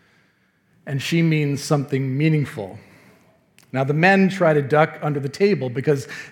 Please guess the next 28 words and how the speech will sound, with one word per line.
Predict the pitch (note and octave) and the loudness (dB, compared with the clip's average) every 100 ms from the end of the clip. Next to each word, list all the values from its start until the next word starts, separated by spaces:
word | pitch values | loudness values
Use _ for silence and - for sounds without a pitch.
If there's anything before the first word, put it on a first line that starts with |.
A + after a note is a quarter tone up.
| - | -2
they | D#3 | 0
know | F3 F#3 | 2 2
Robin | D#3+ E3 F3+ E3 D#3+ | 4 6 6 4 2
isn't | D3+ E3 | 0 -2
going | D3+ D3+ | -2 0
to | |
let | D3+ D#3 | 0 -2
them | D#3 | -2
get | C3+ D3 | 0 2
away | D3 D3 C#3+ | 2 2 0
with | C#3+ | -2
an | C#3+ | -2
answer | C#3+ D3 - C#3 | -2 -6 -4 -2
like, | C#3+ C#3 - - - - _ D3+ | -2 -4 -6 -18 -20 -20 _ -8
"I'm | C#3+ | -2
thankful | D#3 D3+ - D3+ | 0 0 0 0
for | C#3 D3 C3+ | 0 -2 -2
Nana's | C#3 C#3+ C#3 A#2+ | 0 0 -2 -2
gravy, | C3 C#3+ D#3 B2+ A#2 | 4 6 6 4 0
which | B2+ - | -4 -4
covers | - C#3+ C3+ B2+ | -2 0 0 0
a | |
multitude | C3+ D3+ F3+ F3+ - D#3 | 2 4 4 2 0 0
of | C3 | -2
sins, | - C3 A#2 B2 F#3+ - - - - - - - | -4 -4 -4 -4 -4 -6 -16 -18 -18 -20 -20 -10
including | C#3+ D3 - E3+ D#3+ D#3 | -8 -6 2 4 4 2
Brussels | C#3+ C#3+ - C3 | 0 -2 -4 -12
sprouts." | - D#3+ C3+ D3 - | -4 -2 -2 -6 -12